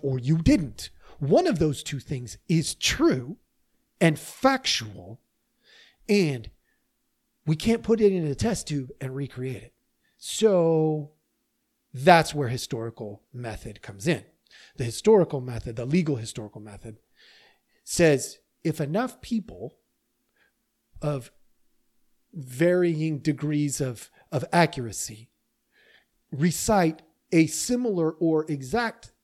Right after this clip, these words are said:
story, and nowadays we can say, and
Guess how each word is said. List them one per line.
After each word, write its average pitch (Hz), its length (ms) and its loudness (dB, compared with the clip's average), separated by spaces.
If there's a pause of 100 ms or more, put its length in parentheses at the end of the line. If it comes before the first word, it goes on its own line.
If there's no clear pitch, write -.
(120)
story, 151 760 -6 (2500)
and 127 560 2 (680)
nowadays 139 920 2
we 131 160 -2
can 127 160 -8
say, 110 460 -10 (840)
and 143 580 2